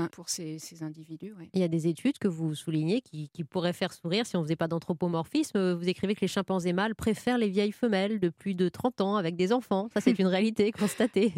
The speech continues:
Speaker 1: Ouais,
Speaker 2: <laughs> sur le terrain.
Speaker 1: exactement. Euh, ça, ça, ça peut, ça peut nous sembler, euh, au contraire, nous éloigner des, des grands
Speaker 2: Oui.
Speaker 1: singes.
Speaker 2: <laughs>
Speaker 1: Euh, mais oui, euh, les, les mâles chimpanzés développent, euh, un attachement particulier, euh, aux vieilles femelles qu'ils connaissent depuis
Speaker 2: Ils sont
Speaker 1: longtemps.
Speaker 2: expérimentés.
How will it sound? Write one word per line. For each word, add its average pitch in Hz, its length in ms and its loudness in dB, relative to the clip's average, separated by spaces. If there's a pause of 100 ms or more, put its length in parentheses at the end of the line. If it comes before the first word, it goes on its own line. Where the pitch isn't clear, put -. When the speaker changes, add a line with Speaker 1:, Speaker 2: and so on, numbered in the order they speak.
Speaker 1:
Ouais, 277 300 4
Speaker 2:
<laughs> - 0 -
sur 220 120 2
le 226 120 2
terrain. 233 460 2
Speaker 1:
exactement. 247 100 0
Euh, 185 460 -2
ça, 202 180 -2
ça, 175 320 -2
ça 180 180 -2
peut, 190 280 -2
ça 165 160 -6
peut 214 240 -2 (340)
nous 226 300 4
sembler, 220 580 2
euh, 175 360 0
au 220 100 0
contraire, 254 380 2
nous 226 180 4
éloigner 233 340 4
des, 196 220 2
des 214 140 4
grands 208 240 0
Speaker 2:
Oui. 185 100 4 (180)
Speaker 1:
singes. 220 100 4
Speaker 2:
<laughs> 233 60 6 (880)
Speaker 1:
Euh, 190 220 0
mais 208 160 4
oui, 269 320 4
euh, 180 220 2
les, 180 400 2
les 185 140 2
mâles 220 200 0
chimpanzés 202 560 0
développent, 202 500 2
euh, 170 540 0
un 180 140 -2
attachement 208 360 0
particulier, 233 720 0
euh, 180 200 0
aux 175 260 0
vieilles 208 200 0
femelles 208 320 -2
qu'ils 214 140 -4
connaissent 208 320 -4
depuis 190 240 -6
Speaker 2:
Ils - 20 -8
sont 170 60 -2
Speaker 1:
longtemps. 190 160 0
Speaker 2:
expérimentés. 160 480 -2